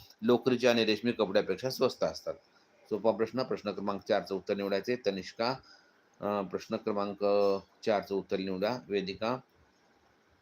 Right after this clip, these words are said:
समर्थ, प्रेरणा बनसोड, पार्थ, सई गडाख, विराज,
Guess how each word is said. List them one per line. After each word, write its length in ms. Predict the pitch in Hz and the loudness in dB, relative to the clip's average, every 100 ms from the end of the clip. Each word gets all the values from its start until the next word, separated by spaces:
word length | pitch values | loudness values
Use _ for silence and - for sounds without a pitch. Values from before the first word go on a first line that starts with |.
| _ _ _ _ _ _ - | _ _ _ _ _ _ -16
समर्थ, 540 | - 101 107 107 - 120 131 - _ _ _ _ _ - | -6 -2 0 -2 0 0 -2 -8 _ _ _ _ _ -2
प्रेरणा 440 | 104 98 98 104 | 2 2 2 -2
बनसोड, 540 | 95 90 87 113 123 143 - _ _ _ _ _ _ _ _ | -2 -4 -2 2 2 0 -8 _ _ _ _ _ _ _ _
पार्थ, 440 | 104 107 120 - - | 2 2 0 -4 -12
सई 280 | - 92 | -4 -2
गडाख, 400 | 85 87 98 113 127 - - _ _ - | -2 0 0 0 -2 -8 -20 _ _ -10
विराज, 480 | 90 95 107 120 | -4 0 2 0